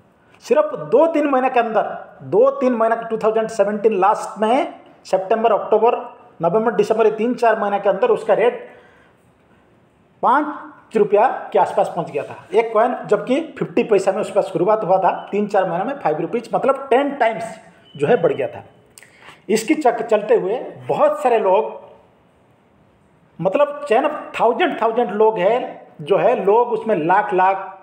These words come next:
जो है रुपया उसमें डाल दिए।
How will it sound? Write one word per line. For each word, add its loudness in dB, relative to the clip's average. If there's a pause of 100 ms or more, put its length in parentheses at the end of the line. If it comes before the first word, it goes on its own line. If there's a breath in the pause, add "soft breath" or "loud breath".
(1600)
जो -2
है 4
रुपया 0
उसमें -6 (120)
डाल 0
दिए। -8